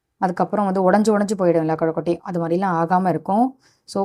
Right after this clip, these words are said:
ஒரு கொழுக்கட்டையிலேருந்து கூட அந்த பூர்ணம் வெளியிலேயே வராம, தண்ணி கூட வெளியில வராம,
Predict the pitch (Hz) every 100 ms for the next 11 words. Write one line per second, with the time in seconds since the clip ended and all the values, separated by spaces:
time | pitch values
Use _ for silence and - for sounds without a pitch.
0 | - 202 233 247 226 226 254 269 233 180
1 | 196 226 208 175 208 226 220 180 185 196
2 | 196 170 165 196 190 190 220 220 214 190
3 | 180 175 165 156